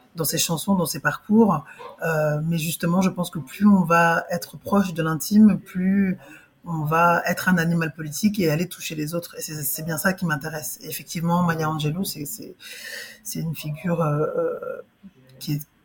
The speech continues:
poétique très, très importante, euh, pour moi. Euh, là, il y a pas longtemps, on m'a conseillé de lire un, un livre qui s'appelle Guérir de sa famille et enfin vivre sa vie. Et le sous-titre, c'est Les bienfaits de la psychogénéalogie.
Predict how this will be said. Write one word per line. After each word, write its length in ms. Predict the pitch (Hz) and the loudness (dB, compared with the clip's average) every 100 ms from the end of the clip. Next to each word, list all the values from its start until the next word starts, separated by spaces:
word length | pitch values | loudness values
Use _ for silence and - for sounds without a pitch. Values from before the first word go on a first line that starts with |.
| _ _ - | _ _ -6
poétique 420 | 165 - 185 - | -4 -4 -6 -2
très, 180 | - 185 | 0 0
très 220 | - 170 | 0 0
importante, 720 | 151 170 - 220 220 - - - | 0 -2 6 6 6 -4 -14 -10
euh, 260 | 165 156 156 - | -6 -4 -6 -8
pour 120 | - | -4
moi. 340 | 165 196 220 - - - - - - | 4 6 4 2 -10 -10 -12 -12 -4
Euh, 300 | 165 151 147 147 143 143 170 214 - - _ - - | 0 2 2 2 0 -2 -4 -6 -10 -20 _ -20 -8
là, 120 | 165 | -4
il 60 | 165 | -2
y 40 | |
a 60 | 151 | -2
pas 120 | 156 | 0
longtemps, 680 | 156 147 175 185 185 175 165 | -2 0 2 4 6 4 2
on 40 | |
m'a 160 | 156 131 | 0 -2
conseillé 480 | 170 - 165 170 180 | -4 -6 -4 0 0
de 120 | 165 | 0
lire 380 | 165 180 185 170 | 0 2 4 4
un, 180 | 160 165 | 0 0
un 80 | 156 | 0
livre 180 | 170 185 | -2 -2
qui 80 | - | -4
s'appelle 260 | 147 160 156 | -4 -4 -4
Guérir 360 | 160 175 190 196 | 0 4 6 6
de 80 | 165 | 4
sa 180 | - - | -2 -4
famille 500 | 170 170 185 202 202 - - - - | 0 2 6 4 4 -8 -20 -16 0
et 80 | 185 | 2
enfin 340 | 165 - 180 | 2 2 2
vivre 260 | 175 185 170 | 4 2 2
sa 200 | - 160 | 2 0
vie. 320 | 151 - - _ _ - - - | 0 -6 -10 _ _ -20 -16 -4
Et 40 | |
le 100 | 170 | -2
sous-titre, 500 | 160 180 - 208 - | -2 -4 -2 -2 -2
c'est 320 | - 202 214 170 | 0 6 6 6
Les 140 | 165 | 0
bienfaits 500 | 160 180 175 202 196 | 2 0 2 4 4
de 80 | 165 | 4
la 220 | 165 165 | 2 2
psychogénéalogie. 1080 | - - - 208 190 175 170 165 160 151 | -2 -10 -2 2 4 4 2 2 -2 -6